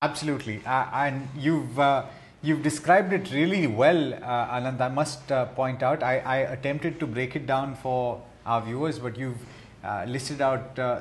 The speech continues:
the parameters that determine the riskometer score for each scheme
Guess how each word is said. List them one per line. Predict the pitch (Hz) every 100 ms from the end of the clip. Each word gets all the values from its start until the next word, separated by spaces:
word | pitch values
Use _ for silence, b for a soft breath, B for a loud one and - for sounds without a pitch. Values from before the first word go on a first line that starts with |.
| -
the | 156
parameters | - 131 135 131 135 127 113
that | 113
determine | 117 123 131 135 127 113 113
the | 117
riskometer | 120 - 131 127 120 123
score | - - 131
for | - 117
each | 117 131
scheme | - - 131 123